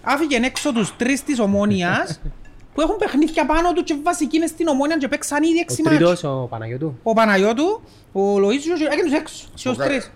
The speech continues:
Speaker 4: σου πω κάτι άλλο μόνο σου το. Ο Κακουλής τι γυρεύκει με την Ελπίδα δεκαεννιά
Speaker 1: Και
Speaker 4: χρόνια.
Speaker 1: εκείνος γιατί έμεινε Ελπίδα,
Speaker 4: Εν,
Speaker 1: ας
Speaker 4: εν
Speaker 1: πούμε.
Speaker 4: ήταν ο backup, εν ήταν ο backup του
Speaker 1: Ναι.
Speaker 4: Κέρου
Speaker 1: Ναι.
Speaker 4: στην Εθνική.
Speaker 1: Ναι,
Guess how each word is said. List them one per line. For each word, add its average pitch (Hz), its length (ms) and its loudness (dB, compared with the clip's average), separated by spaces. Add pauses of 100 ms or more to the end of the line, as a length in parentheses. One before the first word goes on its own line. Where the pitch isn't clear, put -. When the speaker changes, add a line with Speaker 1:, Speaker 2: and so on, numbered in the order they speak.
(100)
Speaker 4:
σου - 120 -20
πω 113 60 -12
κάτι 127 240 -6
άλλο 131 180 -4
μόνο 131 160 -6
σου 123 140 -10
το. 151 260 -10 (520)
Ο 101 60 -14
Κακουλής 123 460 -6
τι 147 100 -6
γυρεύκει 139 340 -6
με 117 60 -6
την 107 120 -8
Ελπίδα 107 340 -8
δεκαεννιά 104 320 -8
Speaker 1:
Και 95 60 -10
Speaker 4:
χρόνια. 113 200 -6
Speaker 1:
εκείνος 320 260 -4
γιατί 302 160 -4
έμεινε 269 240 -2
Ελπίδα, 165 260 -2
Speaker 4:
Εν, 156 60 0
Speaker 1:
ας 151 100 -2
Speaker 4:
εν 127 60 -8
Speaker 1:
πούμε. 143 200 -6
Speaker 4:
ήταν 131 220 -4
ο 123 200 -6
backup, 135 500 0 (160)
εν 127 120 -6
ήταν 135 240 -6
ο 123 60 -6 (100)
backup 131 280 -2 (100)
του 208 80 -2
Speaker 1:
Ναι. 247 140 2
Speaker 4:
Κέρου 120 360 -2 (300)
Speaker 1:
Ναι. 269 100 -4
Speaker 4:
στην 320 140 0
Εθνική. 104 520 -10
Speaker 1:
Ναι, 311 80 0